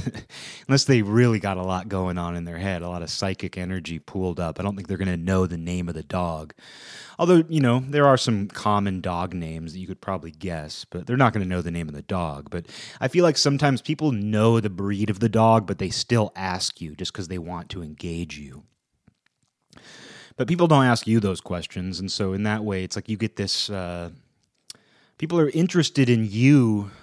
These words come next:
because of the dog in a weird way. Even if they don't pay you any mind, it's like they, they think of you as a decent person. "Oh, look at that decent man with a dog." There's, there's a level of acceptance to it. And you look like you're doing something, too.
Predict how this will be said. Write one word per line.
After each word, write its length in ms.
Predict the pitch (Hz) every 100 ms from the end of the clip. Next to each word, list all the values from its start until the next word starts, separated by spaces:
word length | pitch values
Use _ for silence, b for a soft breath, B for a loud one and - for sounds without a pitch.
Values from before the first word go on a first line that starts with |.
| b b b b -
because 320 | 113 113 107
of 80 | 95
the 80 | 92
dog 480 | 104 101 90 78
in 60 | 82
a 80 | 85
weird 280 | 90 90 80
way. 220 | 80 78
Even 160 | 107
if 80 | 151
they 80 | 143
don't 160 | 147 -
pay 140 | 127
you 240 | 117 110
any 140 | 110 101
mind, 440 | 98 104 95 85
it's 160 | 85 -
like 220 | 92 - B B B
they, 520 | 110 113 110 104 104 - _ _ _ _ _ _
they 160 | 120 123
think 260 | 135 127
of 80 | 107
you 180 | 104 110
as 120 | 101
a 40 | 98
decent 540 | - 110 - 101 -
person. 320 | - 104 107
"Oh, 40 | 139
look 120 | 175
at 60 | 170
that 240 | 117 117
decent 480 | 123 123 - 117 98
man 460 | 101 98 104 95
with 160 | 90 85
a 40 |
dog." 640 | 82 - 85 80 73 71 - b b b b b b b b b b
There's, 240 | 98 101 117
there's 220 | 117 104
a 60 |
level 340 | 104 110 101 104
of 80 | 90
acceptance 760 | - - - 110 - 87 78
to 300 | - - 78
it. 140 | 73 76
And 160 | 107 123
you 100 | 135
look 240 | 175 190
like 180 | 220 214
you're 100 | 120
doing 420 | 85 104 117 101
something, 480 | - 87 73 85 82
too. 480 | - 131 92 73